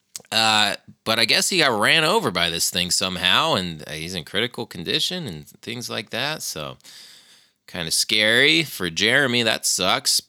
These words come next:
I guess a lot of people like his movies. I don't really watch the, the Marvel stuff. But, uh, yeah, uh, yesterday <coughs> was lucky enough to get out to Kirkwood,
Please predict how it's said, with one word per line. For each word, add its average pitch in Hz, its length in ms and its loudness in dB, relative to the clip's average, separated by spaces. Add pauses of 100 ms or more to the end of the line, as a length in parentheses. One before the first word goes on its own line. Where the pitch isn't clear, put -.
(300)
I - 60 -20
guess 95 200 -4
a 98 40 -8
lot 92 180 0
of 85 60 -12
people 87 320 -8
like 87 240 -2
his 82 200 -8
movies. 90 600 -4 (540)
I 90 60 -6
don't 95 120 -2
really 90 180 0
watch 87 360 0
the, 80 160 -10
the 71 240 -16
Marvel 82 360 -4
stuff. - 400 -4 (1500)
But, 87 180 2
uh, 87 240 4
yeah, 131 400 2 (180)
uh, 110 360 2 (120)
yesterday 123 760 2 (260)
<coughs> - 920 -6
was 104 160 -2
lucky 143 280 4
enough 123 200 4
to 110 80 -2
get 110 120 4
out 120 160 2
to 85 120 0
Kirkwood, 92 760 0